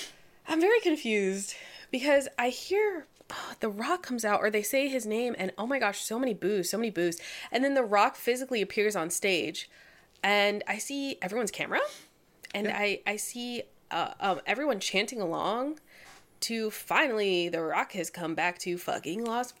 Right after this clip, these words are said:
Speaker 1: Las Vegas or whatever the hell
Speaker 2: Right.
Speaker 1: they were. And it's like, <sighs> I hear every-, that's so crazy. Where are, where'd all the boos go?
Speaker 2: Yeah.
Speaker 1: It's almost like everyone loves to hate the fucking Rock. I don't believe it. I don't believe it. It's the same way that they love to hate Roman Reigns.
Speaker 2: Right.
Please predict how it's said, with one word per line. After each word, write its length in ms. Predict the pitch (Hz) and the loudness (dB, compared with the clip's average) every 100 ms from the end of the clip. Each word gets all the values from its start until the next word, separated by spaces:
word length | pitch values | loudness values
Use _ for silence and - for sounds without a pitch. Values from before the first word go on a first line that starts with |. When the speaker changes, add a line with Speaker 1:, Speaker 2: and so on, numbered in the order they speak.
| _ - | _ -4
Speaker 1:
Las 280 | 190 226 254 | 0 0 0
Vegas 280 | 302 285 247 | 0 2 0
or 60 | |
whatever 260 | 175 165 160 | 2 0 0
the 80 | 165 | -2
hell 100 | - | -2
Speaker 2:
Right. 80 | 151 | -2
Speaker 1:
they 80 | |
were. 260 | - - - - - - - _ | -4 -6 -10 -14 -20 -20 -20 _
And 80 | 226 | -2
it's 100 | 294 | 0
like, 260 | 349 349 - - | 0 -2 -8 -10
<sighs> 140 | - | -8
I 60 | 285 | -10
hear 300 | 302 359 427 | -8 -4 -4
every-, 220 | 277 285 - _ _ | -6 -10 -14 _ _
that's 180 | 320 349 | -4 0
so 120 | 330 | 0
crazy. 340 | 311 269 330 285 | 2 2 2 6
Where 160 | 285 | 8
are, 120 | 339 - | 8 6
where'd 180 | 277 392 | 6 6
all 120 | 440 | 4
the 100 | 254 | 2
boos 560 | - - 247 339 381 | -2 0 4 4 4
go? 320 | - 160 - 139 | 2 0 0 -2
Speaker 2:
Yeah. 180 | 147 214 | 0 2
Speaker 1:
It's 120 | 254 | 4
almost 200 | 302 381 | 4 4
like 240 | 277 240 - - - | 2 2 -2 -20 2
everyone 420 | 226 247 226 214 202 | 2 4 2 0 -4
loves 500 | 190 202 254 220 - - - | 0 6 6 6 -4 -12 -6
to 100 | 214 | 0
hate 200 | 196 185 | 2 0
the 60 | |
fucking 300 | 208 180 175 | 0 -2 0
Rock. 380 | 185 190 160 - - _ _ _ _ _ _ _ _ - | 4 4 4 -2 -16 _ _ _ _ _ _ _ _ 8
I 120 | 233 | 8
don't 140 | 240 | 8
believe 280 | 214 175 165 | 0 -2 2
it. 240 | 202 - - _ _ _ - | 2 2 -8 _ _ _ 4
I 80 | 240 | 6
don't 160 | 240 | 6
believe 260 | 202 165 165 | 2 -2 2
it. 140 | 214 - | 2 2
It's 140 | 233 | -2
the 100 | 240 | -2
same 240 | 226 247 | 4 4
way 100 | 247 | 4
that 140 | 233 220 | 2 4
they 140 | 214 | 4
love 300 | 202 175 180 | 6 4 4
to 60 | 185 | 2
hate 220 | 196 185 | -2 -2
Roman 260 | 170 160 156 | 0 -2 -4
Reigns. 300 | 120 - - | -6 -10 -4
Speaker 2:
Right. 180 | 107 | -4